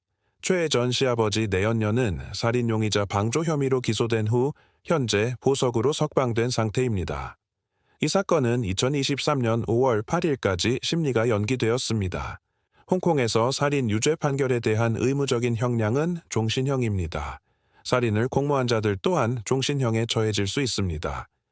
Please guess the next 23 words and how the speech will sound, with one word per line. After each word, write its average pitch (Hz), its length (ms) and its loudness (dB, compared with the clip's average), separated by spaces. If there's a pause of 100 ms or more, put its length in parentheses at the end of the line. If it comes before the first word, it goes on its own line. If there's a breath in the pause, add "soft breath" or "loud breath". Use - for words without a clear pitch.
(260)
그러나 135 380 2
만약 110 360 0
경찰이 139 580 0
알렉스 175 400 0
콘기 165 340 0
살인에 127 460 0
직접 - 400 -2
관여했거나 117 960 0
공모의 123 480 0
일원이었다는 143 760 0
결정적인 123 600 0
증거를 117 460 0
찾지 175 300 -2
못한다면 127 720 2 (300 loud breath)
이야기는 117 640 2
달라질 117 460 0
수 123 160 0
있습니다. 76 680 -4 (560)
날이 120 240 2
갈수록 127 520 2
사건의 127 440 2
진실이 123 540 0
더욱 117 300 0